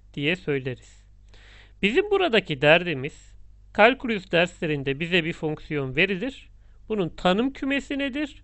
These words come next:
Yani domaini nedir? Görüntü kümesi nedir? Yani range'i nedir? Şeklinde sorulur. Şimdi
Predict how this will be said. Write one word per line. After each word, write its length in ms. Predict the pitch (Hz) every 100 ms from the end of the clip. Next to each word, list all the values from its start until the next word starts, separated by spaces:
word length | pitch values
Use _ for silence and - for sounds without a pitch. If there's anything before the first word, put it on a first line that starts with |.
| -
Yani 260 | 147 143 127
domaini 560 | 151 151 175 214 240
nedir? 460 | 254 262 285 285 - - - - -
Görüntü 440 | 185 202 220 -
kümesi 420 | 208 208 175 - 151
nedir? 240 | 139 139
Yani 460 | 135 156 180 180 156
range'i 400 | 175 180 208 190
nedir? 400 | 175 160 - - - -
Şeklinde 540 | - 135 - 131 127
sorulur. 580 | 127 131 123 123 - - - - - - - - - - - - - - - - - -
Şimdi 520 | - 277 262 156 127